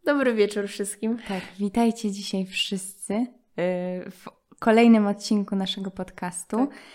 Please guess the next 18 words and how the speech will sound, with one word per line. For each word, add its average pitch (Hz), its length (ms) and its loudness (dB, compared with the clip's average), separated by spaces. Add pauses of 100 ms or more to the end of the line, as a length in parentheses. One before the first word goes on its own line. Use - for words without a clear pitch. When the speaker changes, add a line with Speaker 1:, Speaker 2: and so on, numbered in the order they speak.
(500)
Speaker 2:
I, 247 420 6
e, 196 300 2 (100)
mogliście 208 760 0
słyszeć 220 720 -2
w 185 480 -2 (100)
pięknym 214 380 2
wykonaniu 196 480 2 (100)
<laughs> 208 160 4
Basi 240 360 6 (320)
fragment 208 500 4
wiersza 196 380 -2
Czesława 190 600 -2
Miłosza, 190 680 -2 (540)
e, 180 360 0
Orfeusz 190 640 -4
i 185 80 -6
Eurydyka. 180 840 -4 (640)
E, 185 380 -2